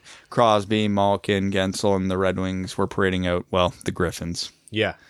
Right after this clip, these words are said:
Speaker 2: Uh, that's, or sorry, Glendening, Abdelkader, Helm was, like, the first line or something like that.
Speaker 1: Yeah.
Speaker 2: So they, it was pretty much more of a tryout for Mo Seider and the rest.
Speaker 1: And Mo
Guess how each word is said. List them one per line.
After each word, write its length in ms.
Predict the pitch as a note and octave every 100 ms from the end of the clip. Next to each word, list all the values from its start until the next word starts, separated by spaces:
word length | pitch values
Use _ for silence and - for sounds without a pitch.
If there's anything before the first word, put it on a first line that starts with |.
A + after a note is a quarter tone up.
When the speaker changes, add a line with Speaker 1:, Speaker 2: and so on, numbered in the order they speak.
| -
Speaker 2:
Uh, 180 | F#2 F#2
that's, 360 | F#2 G#2 - -
or 200 | G#2+ G2
sorry, 280 | - F#2+ F2+
Glendening, 460 | G2 G2 G2+ G2+
Abdelkader, 760 | F#2+ F#2 F#2+ - F#2 F2 E2+ - _ _ _ _ _ _ _
Helm 500 | - F#2 E2+ E2 D#2+
was, 180 | E2 D#2
like, 140 | D#2
the 80 | D#2+
first 260 | - D2 C#2
line 140 | B1+
or 40 |
something 240 | - - B1
like 160 | B1+ -
that. 200 | A1+ - _ _ -
Speaker 1:
Yeah. 560 | - D2 D2+ D#2 D#2
Speaker 2:
So 280 | - E2 C#2 - - - - _ -
they, 220 | - G#2
it 20 | G#2
was 140 | G2+
pretty 180 | - A2
much 220 | G2+ -
more 180 | G2 F#2
of 80 | E2+
a 260 | E2 E2
tryout 360 | E2 - E2 D2
for 100 | E2+
Mo 180 | D#2+ E2
Seider 640 | - D#2 D#2 D#2+ D#2 D#2
and 180 | D#2 D2+
the 60 | C#2+
rest. 420 | C2 - - - _ _ _ _ _ _
Speaker 1:
And 320 | - G#2 F#2+ - -
Mo 300 | G2 F#2